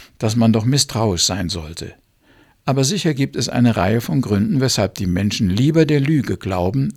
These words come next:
als der Wahrheit. Paulus erklärt es so: „Weil sie ihr Herz nicht der Wahrheit geöffnet haben,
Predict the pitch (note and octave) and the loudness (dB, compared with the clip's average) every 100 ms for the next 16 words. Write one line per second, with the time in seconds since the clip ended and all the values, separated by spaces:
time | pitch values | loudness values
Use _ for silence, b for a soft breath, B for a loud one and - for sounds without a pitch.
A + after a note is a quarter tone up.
0 | - D#2+ D#2+ - A#2+ A2+ F2 D2 C2 - | -10 -8 -6 -2 -2 -2 -4 -8 -12 -16
1 | - _ _ b b b b b b b | -20 _ _ b b b b b b b
2 | - G#2 A2 A2 - A2+ - A#2 A2+ B2+ | 2 4 4 0 -4 -6 0 0 2 -2
3 | - D#2+ E2+ _ b b b b b b | -2 -4 -10 _ b b b b b b
4 | A2+ C3 C3+ C3+ C#3 A#2+ A#2+ B2 - A2+ | 2 2 2 0 0 0 0 0 2 2
5 | B2+ - A2+ A2 B2 B2 - - E2+ - | 2 0 0 2 0 0 -2 -8 -8 -8
6 | E2 - D#2+ D#2 D#2 | -10 -8 -8 -6 -10